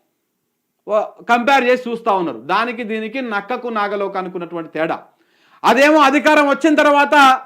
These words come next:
అక్కడ తక్కువ ఎక్కువ చూస్తూ అవమానపరచడం దేవుని దగ్గర, ఇదేమో అధికారం రాకముందుకు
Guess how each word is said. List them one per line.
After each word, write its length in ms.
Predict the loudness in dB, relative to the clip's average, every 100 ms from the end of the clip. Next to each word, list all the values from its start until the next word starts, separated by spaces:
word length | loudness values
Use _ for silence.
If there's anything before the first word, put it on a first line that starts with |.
| -14 -6
అక్కడ 560 | -4 2 4 6 6 2 -8 _ 0
తక్కువ 200 | 2 4
ఎక్కువ 380 | 4 4 2 0 0
చూస్తూ 220 | 0 2
అవమానపరచడం 800 | 4 2 0 2 0 0 -4 -6 -4
దేవుని 280 | 0 2 2
దగ్గర, 340 | 0 2 0 -4 -14 _ _
ఇదేమో 320 | 0 2 4 4
అధికారం 460 | 2 2 2 2
రాకముందుకు 960 | 2 2 4 2 2 0 2 2 0